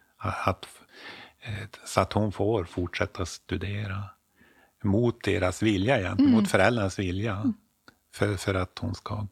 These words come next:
Speaker 1: kunna gå vidare. Men Li-, Lila som är då mycket mer begåvad, hon, hon får ju inte den möjligheten. Men det där är ju en klassisk grej som har varit,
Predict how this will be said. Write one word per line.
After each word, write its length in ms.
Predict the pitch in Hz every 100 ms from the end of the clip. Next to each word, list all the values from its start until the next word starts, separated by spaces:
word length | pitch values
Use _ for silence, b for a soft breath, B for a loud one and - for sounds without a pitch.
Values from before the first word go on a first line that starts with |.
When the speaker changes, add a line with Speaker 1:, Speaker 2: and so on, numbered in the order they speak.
| _
Speaker 1:
kunna 220 | - 101 95
gå 100 | 98
vidare. 600 | 95 92 98 101 104 104 -
Men 160 | 104 101
Li-, 340 | 104 104 104
Lila 380 | 104 104 101 120
som 160 | - 104
är 120 | 95
då 180 | 101 101
mycket 380 | 98 92 -
mer 260 | 98 92 92
begåvad, 640 | 98 95 98 117 95 90
hon, 160 | 95 104 98
hon 180 | 110
får 240 | 104 120 107
ju 60 |
inte 140 | 92 107
den 200 | 104 101
möjligheten. 800 | 101 95 110 127 113 - 104 104 B B B B
Men 100 | 113
det 100 | 131
där 180 | 151 156
är 60 | 113
ju 120 | 113
en 140 | 104 92 B B B -
klassisk 720 | - 107 95 - 95 - - _
grej 340 | - 117 127 101
som 180 | - 92
har 100 | 95
varit, 460 | 95 104 117 101